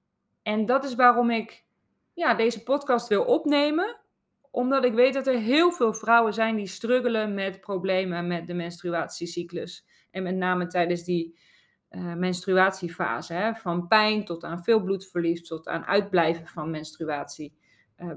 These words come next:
bloed. Er zijn onwijs veel verschillende problemen waar vrouwen tegenwoordig, ehm, ja, tegenaan lopen. Dus, en we hebben allemaal deze cyclus in ons. Het is onze belangrijkste cyclus, wij als vrouw zijnde. En als je nu misschien denkt,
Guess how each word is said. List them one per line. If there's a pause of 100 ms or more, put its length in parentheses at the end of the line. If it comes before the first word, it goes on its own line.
bloed.
Er
zijn
onwijs
veel
verschillende
problemen
waar
vrouwen
tegenwoordig,
ehm, (400)
ja,
tegenaan
lopen.
Dus, (920)
en
we
hebben
allemaal
deze
cyclus
in
ons.
Het
is
onze
belangrijkste
cyclus,
wij
als
vrouw
zijnde. (320)
En
als
je
nu
misschien
denkt,